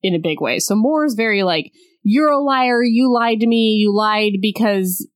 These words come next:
I, you said you didn't tell me where you were going, and then you went and did Suriel times."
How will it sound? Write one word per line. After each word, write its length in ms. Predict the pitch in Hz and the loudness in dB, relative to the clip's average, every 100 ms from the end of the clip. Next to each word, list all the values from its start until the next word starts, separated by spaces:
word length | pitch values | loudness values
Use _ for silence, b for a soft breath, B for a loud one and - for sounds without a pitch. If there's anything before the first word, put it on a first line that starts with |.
| _ - | _ -6
I, 200 | - 196 202 190 - | -2 0 0 -2 -2
you 280 | 196 190 196 | 0 2 2
said 280 | 190 208 190 | 0 -2 0
you 200 | 196 214 | 0 0
didn't 240 | 202 190 | 0 0
tell 140 | 185 202 | 0 0
me 100 | 190 | 0
where 120 | 185 | 2
you 160 | 190 185 | 2 0
were 100 | 180 | 0
going, 540 | 170 214 196 190 185 | -2 -2 0 0 0
and 100 | 180 | 2
then 100 | 180 | 2
you 100 | 180 | 2
went 160 | 175 185 | 0 0
and 100 | 185 | 0
did 160 | 175 165 | -2 -2
Suriel 460 | - 226 202 190 180 | -2 -2 0 -2 -2
times." 480 | 190 175 175 175 | -2 0 0 0